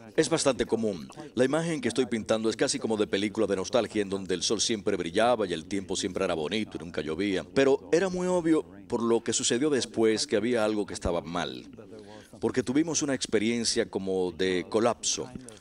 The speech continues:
una especie de colapso interior. Demuestra que,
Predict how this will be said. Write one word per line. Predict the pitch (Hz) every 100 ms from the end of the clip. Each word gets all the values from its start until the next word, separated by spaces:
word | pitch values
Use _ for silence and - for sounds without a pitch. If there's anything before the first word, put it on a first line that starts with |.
| - -
una | 110
especie | - 117 107 - 98
de | 92 87
colapso | 104 98 87 - 92
interior. | 92 92 101 92 - 120 - 101 92 - 107 -
Demuestra | 104 107 113 127
que, | 123 107